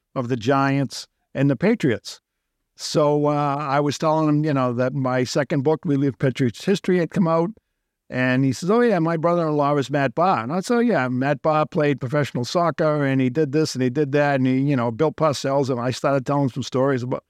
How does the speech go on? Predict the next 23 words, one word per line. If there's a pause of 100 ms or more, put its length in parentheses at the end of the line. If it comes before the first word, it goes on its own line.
(240)
he's
like,
"How
do
you
know
all
about
this?" (360)
I
said,
"Well,
I
never
met
him,
but
I
wrote
a
book,
and, (420)
and